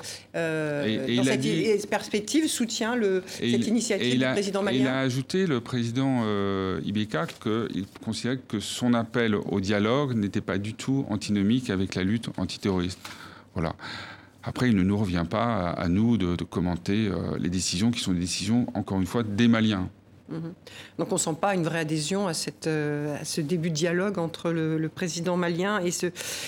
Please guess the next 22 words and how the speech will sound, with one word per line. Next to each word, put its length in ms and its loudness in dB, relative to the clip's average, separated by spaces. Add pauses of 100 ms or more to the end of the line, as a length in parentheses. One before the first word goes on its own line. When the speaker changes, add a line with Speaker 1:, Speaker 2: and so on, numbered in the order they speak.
(160)
Speaker 1:
et 80 0
ce, 300 2
ce 140 0
groupe, 380 0
euh, 460 2
djihadiste. 680 2 (360)
Euh, 800 2 (880)
le, 580 0
le 100 0
président 400 0
de 60 2
la 60 0
Commission 340 -2
de 60 0
l'Union 160 0
africaine, 520 -4
hein, 380 -2
Moussa 240 0
Speaker 2:
Moussa 180 0
Speaker 1:
Faki, 380 2
Speaker 2:
Faki. 20 -10 (360)
Speaker 1:
euh, 880 2